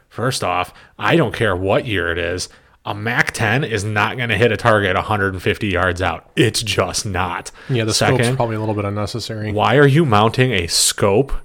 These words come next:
Speaker 1: to the suppressor? It's not even an optic. It's a full-on hunting rifle scope
Speaker 2: Yeah.
Speaker 1: on the massively oversized suppressor. Like,
Speaker 2: Well,
Speaker 1: no.
Speaker 2: I mean, you gotta keep in mind it was also the eighties. You know, suppressor
Speaker 1: I am
Speaker 2: technology,
Speaker 1: keeping
Speaker 2: not
Speaker 1: that in mind.
Speaker 2: exactly.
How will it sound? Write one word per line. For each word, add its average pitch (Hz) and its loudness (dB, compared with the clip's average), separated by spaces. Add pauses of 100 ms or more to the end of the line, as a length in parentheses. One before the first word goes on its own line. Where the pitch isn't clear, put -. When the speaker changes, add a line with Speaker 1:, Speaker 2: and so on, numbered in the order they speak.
(180)
Speaker 1:
to 139 6
the 110 6
suppressor? 95 0 (260)
It's 139 2
not 175 8
even 160 6
an 110 4
optic. 104 0
It's 123 -4
a 117 4
full-on 139 2
hunting 123 -2
rifle 110 0
scope - -2 (160)
Speaker 2:
Yeah. 113 -2
Speaker 1:
on 139 2
the 117 0
massively 120 0
oversized 104 0
suppressor. - -6 (480)
Like, 95 -8 (320)
Speaker 2:
Well, 190 4
Speaker 1:
no. 151 0
Speaker 2:
I 147 0
mean, 147 -14
you 151 2
gotta 151 0
keep 127 -4
in 110 -2
mind 113 -2
it - -6
was 101 -4
also 104 -4
the 101 -6
eighties. 98 -2
You 123 -2
know, 104 -2
suppressor - 0
Speaker 1:
I - -2
am - -10 (120)
Speaker 2:
technology, 123 2
Speaker 1:
keeping 104 0
Speaker 2:
not 101 0
Speaker 1:
that 101 0
in 98 -4
mind. 98 -2
Speaker 2:
exactly. 101 -2